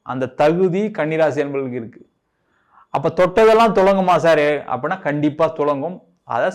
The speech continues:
செய்யுங்க. அது மாதிரி வேலை பார்க்குறீங்கன்னா சைடுல ஏதாவது ஒரு கமிஷன் பிசினஸ் பண்ணுங்க. அது மாதிரி பிசினஸ் பண்றீங்க அப்படின்னா ஏதாவது ஒரு, இன்னொரு ஒரு பிசினஸ், ரெண்டு பிசினஸ் கையில எடுத்துக்கோங்க. அதுவுமே உங்களுக்கு வெற்றியை கொடுக்கும், வளர்ச்சியை கொடுக்கும். "இல்ல சார் இதுக்கெல்லாம் பணம் தான் சார் வேணும், பணம் இல்லாம என்ன சார் பிசினஸ் பண்றது?"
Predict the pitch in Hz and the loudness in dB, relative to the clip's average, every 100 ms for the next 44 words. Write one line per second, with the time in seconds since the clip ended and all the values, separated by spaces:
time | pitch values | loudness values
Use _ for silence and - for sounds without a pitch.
0 | - 151 156 127 - _ _ _ _ _ | -2 0 0 -2 -10 _ _ _ _ _
1 | _ _ - 156 160 165 208 180 175 160 | _ _ -12 -6 0 4 4 4 2 2
2 | 160 196 202 - - 156 165 165 151 156 | -2 -2 -4 -10 -6 0 2 4 4 4
3 | 156 135 143 151 147 147 123 123 - 113 | 4 0 -2 -6 -6 -8 -8 -10 -12 -14
4 | 110 - _ _ _ _ - 151 180 151 | -14 -18 _ _ _ _ -6 -2 -2 -2
5 | 151 214 214 214 175 160 156 160 139 147 | -2 -2 -2 -2 -4 -4 -2 -4 -4 -6
6 | 208 - 147 151 160 170 160 131 123 120 | -12 -10 -4 2 2 2 0 -4 -6 -12
7 | _ _ _ _ _ 160 196 190 165 143 | _ _ _ _ _ -4 2 4 2 0
8 | 139 170 165 151 139 131 160 156 147 151 | -4 -8 -8 -6 -6 -6 -8 -4 -2 0
9 | 135 139 151 131 120 - _ 131 147 165 | 0 -2 -4 -4 -8 -16 _ -2 0 0
10 | 220 214 175 139 139 131 165 131 127 131 | 0 2 0 0 -2 -2 -2 -2 -4 -6
11 | 170 143 143 151 - 151 123 120 135 - | -6 -2 -2 -2 -4 -4 -6 -8 -12 -14
12 | _ _ _ _ _ - 151 160 151 139 | _ _ _ _ _ -4 -2 0 0 0
13 | 160 156 143 151 165 165 165 151 147 135 | -2 0 0 0 0 0 0 -2 -2 -4
14 | 123 135 160 160 160 151 156 151 131 123 | -4 -2 0 0 0 -2 -2 -2 -4 -8
15 | 131 - 123 117 113 110 | -12 -10 -8 -8 -8 -10